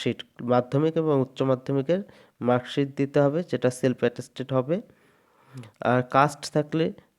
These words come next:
কাস্ট সার্টিফিকেটের ফটোকপি দিতে হবে। আর ফিল, filled in bank চালান এবং ব্যাংকে যে ফিস পেমেন্ট করা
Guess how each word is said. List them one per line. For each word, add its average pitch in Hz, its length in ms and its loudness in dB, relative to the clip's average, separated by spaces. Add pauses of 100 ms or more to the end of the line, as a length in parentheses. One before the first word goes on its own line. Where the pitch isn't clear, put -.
কাস্ট 123 280 0
সার্টিফিকেটের 139 840 0
ফটোকপি 135 580 2
দিতে 135 260 2
হবে। 139 200 0 (1800)
আর 123 100 2 (160)
ফিল, 143 260 0 (220)
filled 139 340 2
in 202 60 0 (140)
bank 131 180 8 (120)
চালান 107 340 0
এবং 120 140 2 (100)
ব্যাংকে 123 320 4
যে 135 60 2 (100)
ফিস 131 240 -2
পেমেন্ট 135 280 0 (100)
করা 139 160 6